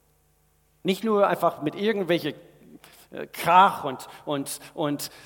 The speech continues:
menschliche Versuche, das zu zügeln, bis geht nicht mehr, sondern die Sexualität muss Gott unterworfen werden.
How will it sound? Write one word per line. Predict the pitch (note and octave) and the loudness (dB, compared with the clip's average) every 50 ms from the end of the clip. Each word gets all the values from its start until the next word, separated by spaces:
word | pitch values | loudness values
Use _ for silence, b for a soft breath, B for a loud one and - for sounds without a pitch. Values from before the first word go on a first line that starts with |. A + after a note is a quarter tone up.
| B B B | B B B
menschliche | - D#3+ D#3+ F#3+ G#3+ F#3+ - G3+ F3 E3 E3+ | -4 2 4 4 4 4 0 -6 -6 -6 -4
Versuche, | - C#3+ - - G3 A3+ G#3 - F#3 F#3 | -6 -6 -6 -4 -4 -4 -2 -2 -4 -2
das | F#3+ G3+ F#3 - - - | -2 -2 -2 -2 -4 -8
zu | - F3+ | -10 -14
zügeln, | - - C#4 F4 C#4 C4+ C4 A3 A3+ B3 - - - _ _ b b b b b b b _ _ _ _ _ _ _ _ _ _ _ _ | -14 -10 -8 -8 -8 -6 -8 -8 -8 -10 -14 -18 -20 _ _ b b b b b b b _ _ _ _ _ _ _ _ _ _ _ _
bis | - D3 D3 - | -8 -8 -4 2
geht | - F3 G3+ A3 A3 | 4 4 4 4 0
nicht | G3+ D#3+ B2+ | -6 -6 -4
mehr, | C#3 C#3 C#3 C3 C3 - - | -4 -4 -4 -4 -6 -10 -16
sondern | - - - F3 F3 E3 E3 D#3+ B B B B - | -12 -6 -4 -4 -4 -4 -6 -8 B B B B -12
die | C#3+ | -8
Sexualität | - - G#3 G3 - - F#3+ F3 E3+ - F3 E3+ | -6 -6 -6 -6 -6 -6 -6 -6 -4 -4 -6 -6
muss | D#3+ C#3+ - - - _ _ _ | -6 -8 -12 -14 -20 _ _ _
Gott | - F3+ F3+ F#3 G3+ - | -16 -12 -10 -10 -10 -10
unterworfen | - C3 B2 A#2 A2 A2+ G#2+ G#2 - A2+ G#2 G2 | -10 -14 -12 -12 -12 -12 -12 -12 -14 -16 -16 -14
werden. | G#2+ G2+ G2+ - - | -16 -16 -16 -20 -20